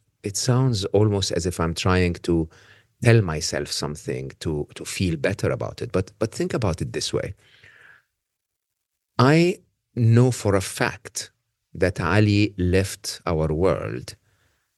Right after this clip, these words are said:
to trigger me to do what I did with my life, right? I know that for a fact,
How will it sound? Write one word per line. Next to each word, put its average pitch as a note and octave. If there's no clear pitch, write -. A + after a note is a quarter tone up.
to G#2
trigger G#2
me F2
to -
do F2+
what F2
I D#2+
did D#2
with -
my B1+
life, -
right? F2+
I G#2+
know B2
that B2
for F#2+
a E2
fact, -